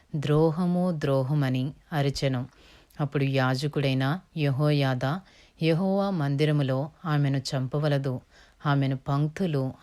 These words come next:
అవతలకు వెళ్ళవేసి, ఆమె పక్షము పూనువారిని కత్తి చేత చంపుడని సైన్యము మీదనున్న శతాధిపతులకు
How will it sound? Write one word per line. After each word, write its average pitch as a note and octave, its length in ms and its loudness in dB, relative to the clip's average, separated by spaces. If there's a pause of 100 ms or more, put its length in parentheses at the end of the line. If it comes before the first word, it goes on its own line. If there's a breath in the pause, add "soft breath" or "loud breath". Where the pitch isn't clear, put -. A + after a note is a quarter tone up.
అవతలకు D#3+ 600 -2
వెళ్ళవేసి, C3+ 800 -2 (440 soft breath)
ఆమె C#3+ 260 2 (120)
పక్షము E3 480 -2
పూనువారిని C#3 880 -2 (380 soft breath)
కత్తి E3 380 -2 (100)
చేత D3+ 180 0
చంపుడని C3+ 680 -4 (160)
సైన్యము D3+ 640 0
మీదనున్న C#3 760 0 (420 loud breath)
శతాధిపతులకు D3 1300 -2